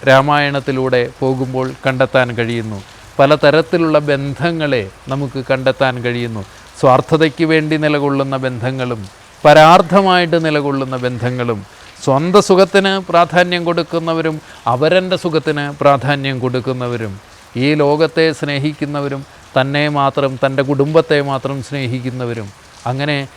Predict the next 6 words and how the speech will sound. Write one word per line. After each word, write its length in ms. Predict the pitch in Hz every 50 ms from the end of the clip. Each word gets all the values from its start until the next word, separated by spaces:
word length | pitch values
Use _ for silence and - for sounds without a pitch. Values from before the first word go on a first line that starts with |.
| - - -
വിവിധങ്ങളായിട്ടുള്ള 1120 | 131 143 147 160 175 160 185 196 190 190 190 185 185 180 175 180 175 175 165 160 160 165 160
വർണ്ണങ്ങളിലൂടെ 1120 | 160 156 147 139 143 156 165 170 170 165 160 165 156 156 151 147 143 143 139 123 101 92 95 - - - - - -
ഒരു 220 | 120 127 147 156 151 - - - -
ഒ-, 80 | 117 104 - - - - - - - - - - - - 127
അനേകം 600 | 131 143 147 156 160 165 165 165 170 175 175 170
കഥാപാത്രങ്ങളെയാണ് 1300 | 160 143 151 156 165 170 165 160 - 165 160 156 156 156 156 151 147 147 147 143 143 143 139 139 139 147